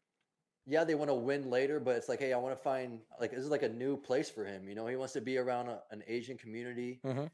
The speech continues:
Speaker 1: know, have some comfort, you know? That's why Ohtani loved Anaheim, and, like, he might stay there. You never know.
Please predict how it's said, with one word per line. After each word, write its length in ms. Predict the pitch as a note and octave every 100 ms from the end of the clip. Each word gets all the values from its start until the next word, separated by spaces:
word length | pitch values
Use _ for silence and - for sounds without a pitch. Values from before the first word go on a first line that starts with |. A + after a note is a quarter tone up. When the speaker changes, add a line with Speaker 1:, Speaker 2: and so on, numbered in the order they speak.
| _ _ A2
Speaker 1:
know, 100 | A2+
have 180 | B2 -
some 180 | B2
comfort, 540 | - B2 B2 C3 B2+ A2+
you 60 | A#2
know? 180 | A#2 A2+
That's 160 | A#2
why 100 | D3+
Ohtani 540 | C3 - C3 C3+ B2 A2
loved 360 | B2 A#2+ G#2+ - - _ _ _ _ _ _ _ _ _
Anaheim, 640 | A#2 D3 A2+ G2+ G2+ G2+
and, 100 | G2+
like, 220 | G2 G2 - _ _ _ _ _ _ _ _ _ _ A#2
he 100 | C3+
might 220 | E3+ -
stay 220 | C#3 D#3+
there. 120 | A2
You 60 | G#2
never 200 | C#3 B2+
know. 380 | B2 A#2 A2+